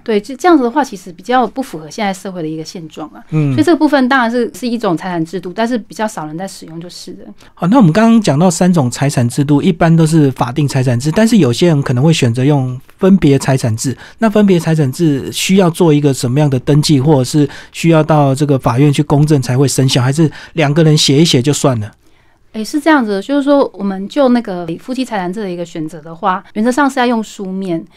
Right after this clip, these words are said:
Speaker 1: 所以夫妻呢必须要用书面，然后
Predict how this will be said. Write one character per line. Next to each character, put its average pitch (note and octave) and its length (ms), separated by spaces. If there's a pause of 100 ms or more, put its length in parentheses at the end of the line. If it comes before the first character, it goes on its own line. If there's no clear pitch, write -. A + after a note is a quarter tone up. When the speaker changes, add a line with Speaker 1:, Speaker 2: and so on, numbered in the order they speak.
(160)
Speaker 1:
所 D#4 160
以 C4+ 40
夫 C#4 220
妻 C4 240
呢 A3+ 260
必 B3+ 80
须 B3 180
要 A3+ 140
用 A3 220
书 G#3 240
面， G3+ 340 (320)
然 E3+ 120
后 G3 340